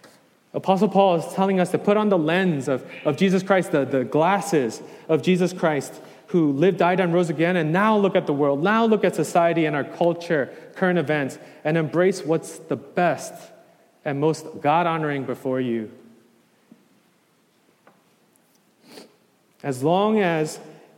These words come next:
these things bring us back to seeing God more, to know him better, and making him known else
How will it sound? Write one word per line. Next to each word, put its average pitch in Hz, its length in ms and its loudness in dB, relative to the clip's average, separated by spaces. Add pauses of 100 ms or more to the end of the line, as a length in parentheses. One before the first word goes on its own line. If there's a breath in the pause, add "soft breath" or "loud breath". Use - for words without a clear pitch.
these 190 300 2
things 123 540 -2 (400)
bring 190 220 2
us 190 160 0
back 156 580 -2
to 147 100 0
seeing 202 400 2
God 151 280 2
more, 131 460 -6 (400 loud breath)
to 139 300 -2
know 147 280 0
him 175 260 0
better, 127 560 -2 (280)
and 131 160 -4
making 165 320 0
him 151 180 -2
known 127 340 -2
else 120 380 -6